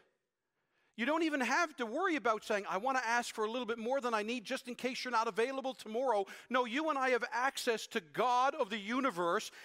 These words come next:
as the one who provides for us. And what's even greater is we have a relationship to God's redemption. "Forgive us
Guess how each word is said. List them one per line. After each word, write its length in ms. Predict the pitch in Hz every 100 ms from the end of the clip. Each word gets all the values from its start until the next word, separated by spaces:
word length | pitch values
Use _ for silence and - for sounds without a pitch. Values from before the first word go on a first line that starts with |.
| -
as 180 | 240 240
the 100 | 240
one 180 | 233 269
who 80 | 254
provides 580 | - 240 240 254 285 -
for 180 | 226
us. 140 | 185 -
And 100 | 208
what's 260 | 190 180
even 320 | 226 180 156 135
greater 540 | - 196 214 254 196 156 - - -
is 140 | - 175
we 120 | 196
have 160 | 185
a 40 | 170
relationship 840 | 170 175 196 - 208 - 190 - - - -
to 100 | 190
God's 540 | 143 196 190 160 - _ _ _ _
redemption. 840 | 156 139 120 175 170 - - 135 107 - _ _ _ _ _ _ _
"Forgive 640 | - 170 147 131 208 196
us 260 | 202 -